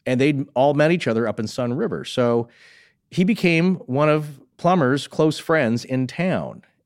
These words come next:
but also had tremendous suspicion. One example is that Francis Thompson was traveling and found some guys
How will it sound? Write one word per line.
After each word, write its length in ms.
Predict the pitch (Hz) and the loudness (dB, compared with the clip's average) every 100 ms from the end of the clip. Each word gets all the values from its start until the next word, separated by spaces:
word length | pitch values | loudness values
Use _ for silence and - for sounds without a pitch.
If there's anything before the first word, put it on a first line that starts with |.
| _ _ | _ _
but 180 | 120 160 | -4 2
also 340 | 160 233 202 160 | 4 4 4 2
had 300 | 151 147 131 | 2 -2 -2
tremendous 320 | 170 180 170 | 0 0 -2
suspicion. 680 | 135 - 233 - 113 73 - - | -6 -2 0 2 0 -4 -12 -4
One 180 | 175 | 0
example 400 | 226 139 135 127 | 2 2 -2 -2
is 140 | 113 101 | -4 -2
that 300 | 110 - _ _ | -4 -4 _ _
Francis 400 | - 156 156 127 | -4 -2 0 -4
Thompson 640 | - 143 135 - 90 87 - | -2 0 0 -2 -4 -6 -4
was 220 | 110 104 | -2 -2
traveling 760 | - 120 120 107 92 95 101 _ _ _ - | 0 0 0 0 -2 -4 -6 _ _ _ -6
and 640 | 113 110 107 107 104 95 _ _ _ | -2 0 0 0 -2 -6 _ _ _
found 340 | - 151 180 | 0 2 2
some 160 | 214 208 | 2 2
guys 520 | 117 85 101 120 | 0 -2 -4 -6